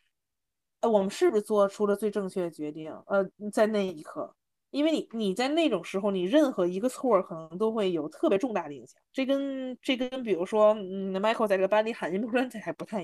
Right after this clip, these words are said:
一样，对吧？你，你说错点话，你可能，呃，这个，这个影响是有影响的，它不是那么明显的影响。但是在，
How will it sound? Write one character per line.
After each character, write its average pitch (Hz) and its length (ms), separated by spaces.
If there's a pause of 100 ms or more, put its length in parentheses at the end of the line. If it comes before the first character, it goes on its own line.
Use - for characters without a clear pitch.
一 147 100
样， 127 260
对 190 100
吧？ 180 140
你， 185 160
你 185 120
说 262 220
错 262 140
点 170 120
话， 208 140
你 202 100
可 220 120
能， 190 180 (1000)
呃， 208 320
这 254 120
个， 247 60
这 285 80
个 277 60
影 233 200
响 214 220
是 269 240
有 190 140
影 196 180
响 196 160
的， 226 60
它 240 80
不 233 160
是 277 180
那 294 180 (120)
么 190 260 (760)
明 214 260
显 233 120
的 160 60
影 156 180
响。 131 160 (320)
但 285 120
是 277 80
在， 247 360